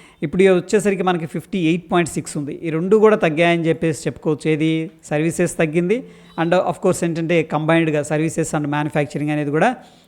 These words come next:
మనకి నవంబర్ డేటా అనేది చూసుకున్నట్టయితే తగ్గినట్టు తెలుస్తూ ఉంది. So ఈరోజు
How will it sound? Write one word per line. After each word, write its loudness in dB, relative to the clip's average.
మనకి -2
నవంబర్ 0
డేటా 0
అనేది -2
చూసుకున్నట్టయితే -4
తగ్గినట్టు -4
తెలుస్తూ -8
ఉంది. -16
So 2
ఈరోజు 6